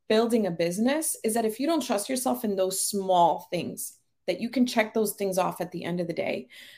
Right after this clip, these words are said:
there is no way that you're going to have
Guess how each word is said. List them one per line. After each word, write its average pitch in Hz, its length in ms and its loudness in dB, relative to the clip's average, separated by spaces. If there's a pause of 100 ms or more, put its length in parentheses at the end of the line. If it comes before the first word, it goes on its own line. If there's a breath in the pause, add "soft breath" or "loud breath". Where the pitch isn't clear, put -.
there 247 140 6
is 226 240 2
no 214 240 4
way 175 480 2 (260 soft breath)
that - 160 -2
you're 202 220 2
going 226 260 2
to 214 60 -4
have 175 580 0